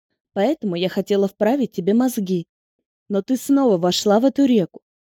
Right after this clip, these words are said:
хотя это даже не река, а болото». «Тётя, а что мне было делать?»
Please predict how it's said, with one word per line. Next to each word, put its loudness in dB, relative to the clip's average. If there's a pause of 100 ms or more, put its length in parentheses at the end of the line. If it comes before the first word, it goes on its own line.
хотя 0
это 0
даже 0
не 6
река, 0 (360)
а -10
болото». -2 (1500)
«Тётя, -4 (220)
а -2
что -2
мне 2
было 2
делать?» 2